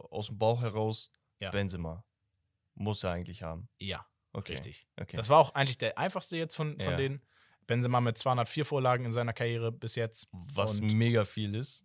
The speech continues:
Speaker 2: was mega viel ist. Ähm, hat aber auch achthunderteinundvierzig Einsätze. Lewandowski hundertneunundfünfzig Vorlagen.
Speaker 1: Auch
Speaker 2: Ja,
Speaker 1: nicht
Speaker 2: dafür ist
Speaker 1: wenig.
Speaker 2: aber Lewandowski mit fünfhundertsechsundsiebzig Toren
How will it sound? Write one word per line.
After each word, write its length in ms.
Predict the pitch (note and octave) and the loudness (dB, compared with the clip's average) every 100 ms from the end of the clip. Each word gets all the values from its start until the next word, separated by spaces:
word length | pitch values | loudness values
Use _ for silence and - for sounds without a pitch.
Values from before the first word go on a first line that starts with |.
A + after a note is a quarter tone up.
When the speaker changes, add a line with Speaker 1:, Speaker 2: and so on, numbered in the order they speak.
| - | -2
Speaker 2:
was 180 | A#2+ A2+ | 0 2
mega 260 | A#2+ A#2 | 2 2
viel 220 | G#2 C#3 D3+ | 0 0 0
ist. 240 | D#3+ - _ - _ | -2 -6 _ -20 _
Ähm, 460 | A2+ A2 G#2+ G#2 G2+ _ _ _ _ _ | -2 2 2 0 -2 _ _ _ _ _
hat 160 | A2+ G#2+ | -6 -2
aber 160 | A2 | 0
auch 160 | G#2 - | -2 -2
achthunderteinundvierzig 800 | - A#2+ A2 A2 A2+ G#2 - G#2+ | -4 -2 -4 -4 -6 -4 -4 -2
Einsätze. 480 | A#2 B2+ - D3+ - _ _ - - _ _ - | -4 -4 -6 -10 -12 _ _ -20 -20 _ _ 0
Lewandowski 520 | A#2 A2+ B2 - C3 | 2 4 2 2 2
hundertneunundfünfzig 840 | B2 B2+ A#2 A2 G#2+ G2+ F#2+ F2+ - | 4 4 4 2 2 -2 -6 -8 -8
Vorlagen. 460 | F#2+ E2 D2 G2 - _ _ _ - | -8 -8 -10 -14 -20 _ _ _ -6
Speaker 1:
Auch 60 | |
Speaker 2:
Ja, 60 | E2+ | 0
Speaker 1:
nicht 100 | F3 | 4
Speaker 2:
dafür 280 | A#2+ A#2 B2+ | 4 2 2
ist 100 | A2 | 0
Speaker 1:
wenig. 220 | D#3 - - | -2 -6 -4
Speaker 2:
aber 180 | A#2 A#2 | 2 2
Lewandowski 520 | A#2 A#2 B2 - C3 | 2 2 0 0 -2
mit 160 | A#2+ | -2
fünfhundertsechsundsiebzig 960 | - C3 C3 A#2+ A2 A#2 A#2+ A2+ - G#2+ | -2 -6 -4 -2 -2 -2 -2 -4 -6 -6
Toren 340 | - A#2+ C3+ | -4 -2 -2